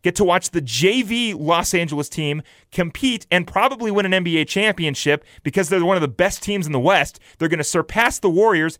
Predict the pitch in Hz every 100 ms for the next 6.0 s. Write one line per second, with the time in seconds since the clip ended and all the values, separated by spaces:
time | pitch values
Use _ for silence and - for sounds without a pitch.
0 | _ 180 185 180 170 160 - 185 175 160
1 | - 156 143 120 147 233 285 254 214 180
2 | - 190 170 208 185 160 - - 170 -
3 | 180 190 156 185 170 147 165 156 175 _
4 | 156 151 165 143 170 147 165 101 - -
5 | 175 226 - 214 202 190 196 196 202 214